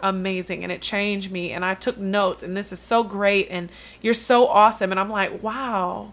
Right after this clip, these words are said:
Like, that's when you put your pride aside and say,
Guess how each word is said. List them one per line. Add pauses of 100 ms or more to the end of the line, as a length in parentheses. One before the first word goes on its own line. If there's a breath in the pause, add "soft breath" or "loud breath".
(1000)
Like,
that's
when
you
put
your
pride
aside (720)
and
say,